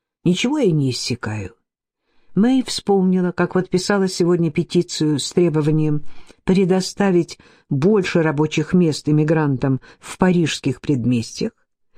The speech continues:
Это придает сил. Это изменит мир. Но Мерсер не в курсе.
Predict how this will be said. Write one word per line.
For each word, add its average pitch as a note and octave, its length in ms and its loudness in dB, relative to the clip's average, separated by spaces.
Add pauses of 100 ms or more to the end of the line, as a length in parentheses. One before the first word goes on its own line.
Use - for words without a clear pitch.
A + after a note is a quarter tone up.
(360)
Это A#3 340 0
придает F#3 760 0
сил. - 540 -6 (880)
Это B3 640 -2 (180)
изменит G3+ 640 0
мир. C#3 300 -2 (260)
Но F#3 120 2
Мерсер A#3 560 -2
не G#3 160 2
в - 140 -6
курсе. D#3+ 600 0